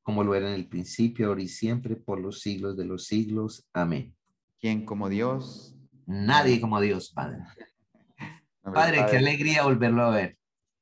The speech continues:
Speaker 2: Gracias, John. Muchas gracias por esta invitación y gracias a la, a Lazos de Amor Mariano. Eh.
Speaker 1: Sí, sí, es una alegría, Padre. Eh,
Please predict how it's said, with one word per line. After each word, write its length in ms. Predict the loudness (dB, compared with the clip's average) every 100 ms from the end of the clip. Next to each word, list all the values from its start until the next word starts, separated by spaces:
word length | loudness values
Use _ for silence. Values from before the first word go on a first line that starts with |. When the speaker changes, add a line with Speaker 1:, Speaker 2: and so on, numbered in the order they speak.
| _
Speaker 2:
Gracias, 480 | -2 -2 0 0 0
John. 240 | 0 0 -2
Muchas 260 | -6 -6
gracias 320 | -4 -4 -6 -8
por 160 | -8
esta 160 | -8 -8
invitación 680 | -8 -6 -6 -4 -4 -4 -4
y 80 |
gracias 360 | -4 -2 -2 -4
a 60 | -8
la, 200 | -10 -12 _ _ _
a 260 | -4 -4 -2
Lazos 320 | -4 -4 -6
de 80 | -6
Amor 200 | -4 -2
Mariano. 680 | -2 -2 -4 -6 -10 -14 -20 _ _ _ -16
Eh. 340 | -12 -12 -16 _ _ _ _ -20 -20 _ _
Speaker 1:
Sí, 360 | -14 -2 2 2
sí, 300 | 0 0 2
es 140 | 0
una 140 | 0 0
alegría, 440 | 0 -2 -4 -2
Padre. 460 | 0 -2 -2 -10 -14 _ _
Eh, 480 | -6 -2 -2 -4 -6